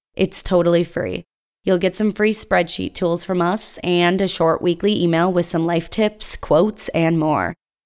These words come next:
And it's a nice way to show some support. So again, come by O L D podcast dot com and enter your email address, and that'll enter you into our raffles for free.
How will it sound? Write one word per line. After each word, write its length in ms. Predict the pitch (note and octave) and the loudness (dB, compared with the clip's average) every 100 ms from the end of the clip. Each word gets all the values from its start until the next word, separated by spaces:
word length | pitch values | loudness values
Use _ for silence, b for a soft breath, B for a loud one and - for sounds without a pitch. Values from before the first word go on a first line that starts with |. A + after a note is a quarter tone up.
| _ _ | _ _
And 240 | C4+ E4+ F#4 | 0 2 2
it's 160 | F4+ | 0
a 40 | D4 | 2
nice 280 | C#4 D#4 C#4 | 2 0 0
way 140 | C4+ | 0
to 80 | B3 | -2
show 260 | - G3+ | -2 -2
some 200 | A3 A#3+ | 0 -2
support. 540 | A3 F3+ - G#3 F3 - _ _ - | -2 -4 -2 -4 -4 -10 _ _ -12
So 280 | - G#3 G#3 | 0 2 4
again, 460 | G3 G3 E3+ D#3+ - _ - | 2 2 0 -6 -10 _ -4
come 260 | A#3 C4 | 2 4
by 340 | A3+ G3+ G#3 G#3 | 4 4 2 0
O 160 | F3+ F3+ | 2 4
L 140 | G3 | 2
D 160 | G#3+ A3 | 0 -2
podcast 520 | F3+ F#3 - F#3 G3 | -2 -4 0 0 0
dot 200 | A3+ - | -2 -2
com 380 | D#3+ D#3 E3 A#3+ _ _ | 0 0 0 -2 _ _
and 200 | - F3+ | -2 0
enter 260 | C3 F3 G#3 | 0 2 4
your 220 | A3 A#3+ | 4 4
email 300 | F#3+ F3 D#3+ | 2 2 0
address, 480 | D#3+ D#3+ E3+ - - - _ - | -2 0 -2 -2 -10 -16 _ 0
and 420 | F3+ F3 E3+ E3+ | 2 2 2 2
that'll 280 | E3 F#3+ - | 2 2 0
enter 340 | F3 E3+ F3+ | -2 -2 0
you 240 | F#3+ G#3 | 2 2
into 280 | - F3 E3+ | 0 -2 -2
our 200 | - E3+ | -2 -2
raffles 560 | D#3 D#3 D#3+ F#3+ G3 - | 0 -2 0 -2 -2 -4
for 180 | F3+ D#3+ | -6 -6
free. 500 | - D#3 D3 E3+ | -4 -4 -4 -8